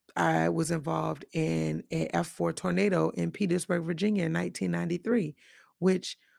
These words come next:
we were all very fortunate that no one lost their life in my neighborhood, but that could have been a different story. It could have been an, a different outcome. We didn't expect what happened on that day to happen, but it did,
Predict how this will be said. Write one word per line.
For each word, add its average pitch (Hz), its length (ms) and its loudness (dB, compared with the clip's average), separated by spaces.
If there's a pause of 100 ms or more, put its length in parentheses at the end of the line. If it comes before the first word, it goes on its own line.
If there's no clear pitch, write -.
(120)
we 196 120 6
were 226 240 4
all 214 200 2
very 165 260 2
fortunate 160 580 -4
that 170 160 0
no 170 180 2
one 170 240 0
lost 156 240 -4
their 170 140 0
life 156 260 -4
in 170 80 -2
my 156 120 -2
neighborhood, 160 560 -2 (240)
but 175 120 -4
that 233 160 -2
could 233 140 -2
have 185 120 0
been 185 120 2
a 151 80 0
different 170 380 -4
story. 170 360 2
It 185 80 -2
could 208 120 0
have 180 120 2
been 170 140 0
an, 156 180 0 (260)
a 160 60 2
different 175 400 -4
outcome. 175 520 -2 (420)
We 202 140 6
didn't 226 240 6
expect - 600 -2 (140)
what 170 240 0
happened 156 420 0
on 156 120 0
that 160 180 -2
day 160 140 4
to 156 60 0
happen, 160 400 -2
but 160 160 2
it 156 160 -2
did, 165 360 4